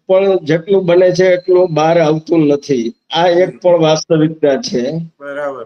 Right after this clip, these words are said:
Speaker 2: બરાબર.
Speaker 1: ક્યાંક વન વિભાગે છે એ પોતાની ભૂલને છુપાવવા માટેનો પ્રયત્ન કરતું હોય, આવું પણ બની શકે.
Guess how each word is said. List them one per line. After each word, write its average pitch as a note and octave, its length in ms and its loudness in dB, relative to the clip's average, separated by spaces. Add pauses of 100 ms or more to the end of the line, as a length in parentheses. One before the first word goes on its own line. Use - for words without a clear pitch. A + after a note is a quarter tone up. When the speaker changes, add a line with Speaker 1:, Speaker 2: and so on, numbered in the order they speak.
(120)
Speaker 2:
બરાબર. B2+ 400 -14 (760)
Speaker 1:
ક્યાંક F#3 300 0
વન F3 380 2
વિભાગે F3+ 520 0
છે F#3 240 0 (520)
એ F#3 80 2
પોતાની F3 600 0
ભૂલને E3+ 580 2
છુપાવવા E3+ 480 2
માટેનો E3+ 440 2
પ્રયત્ન E3 460 0
કરતું F3 340 2
હોય, E3+ 280 2
આવું F3+ 280 2
પણ F3 160 2
બની D#3+ 260 2
શકે. C#3+ 380 -2